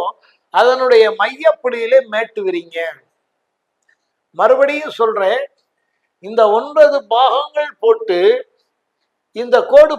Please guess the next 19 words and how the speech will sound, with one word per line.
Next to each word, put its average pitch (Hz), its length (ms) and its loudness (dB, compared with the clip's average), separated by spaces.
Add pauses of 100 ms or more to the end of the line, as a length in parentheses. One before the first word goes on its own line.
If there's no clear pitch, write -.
போட்டிருக்கேன் 262 560 0
அல்லவா, 254 320 2
இதான் 262 260 0
மையப்புள்ளி. 226 500 -2 (1160)
இந்த 208 120 -2 (180)
மையப்புள்ளியில் 262 680 -4 (120)
மேட்டு 233 340 -2
விரிக்கணும். 180 440 -8 (1160)
மேட்டு 269 460 -4
விரித்து 262 420 -6 (1120)
யமன் 254 400 0 (160)
பாகத்தை 254 460 4 (200)
பார்த்து, 220 400 4 (960)
அதாவது 254 460 4
உங்களுடைய 220 440 -8 (220)
முகம் 233 380 -6
யமன் 262 340 -4
பாகத்தில் 220 640 0 (100)
இருந்து 254 360 -4